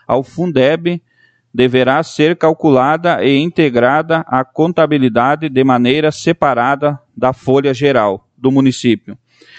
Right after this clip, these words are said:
Sendo assim, se faz necessário criar elemento de despesas para pagamento de auxílio alimentação com recursos do fundeb, uma vez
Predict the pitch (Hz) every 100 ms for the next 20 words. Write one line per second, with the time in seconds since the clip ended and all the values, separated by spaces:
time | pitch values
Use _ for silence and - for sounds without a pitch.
0 | - - - 147 165 156 - - 180 208
1 | - - 147 135 - 147 170 165 - 143
2 | - 143 165 - 143 127 151 160 143 127
3 | 143 165 156 135 139 135 - 135 156 160
4 | - - 135 147 147 143 131 123 156 151
5 | 139 139 131 - 147 165 170 _ _ _
6 | - 127 139 139 139 127 - 131 147 180
7 | - _ 147 139 139 - 151 175 165 135
8 | 143 147 156 151 135 120 104 - _ _
9 | _ _ _ _ _ 127 147 139 117 143
10 | 175 - -